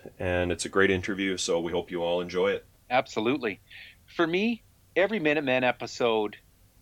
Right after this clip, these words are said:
Speaker 2: that we do, i-, it's a tribute to D Boon. It's a tribute to the band, but especially to D.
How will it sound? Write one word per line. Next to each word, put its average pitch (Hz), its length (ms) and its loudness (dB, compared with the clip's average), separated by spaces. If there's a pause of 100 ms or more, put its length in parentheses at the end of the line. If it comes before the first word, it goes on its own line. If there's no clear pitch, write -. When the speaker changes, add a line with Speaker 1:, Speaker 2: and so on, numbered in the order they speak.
(140)
Speaker 2:
that 113 140 2
we 117 140 0
do, 110 480 0
i-, 117 200 0
it's 139 200 -2
a 131 60 -4
tribute 123 440 2
to - 100 -12
D 110 200 0
Boon. 101 260 0
It's - 140 -10
a - 40 -8
tribute 131 300 0
to 120 100 -2
the 110 60 2
band, 117 480 2
but 107 100 0
especially 117 540 -2
to 104 160 -10
D. 113 400 0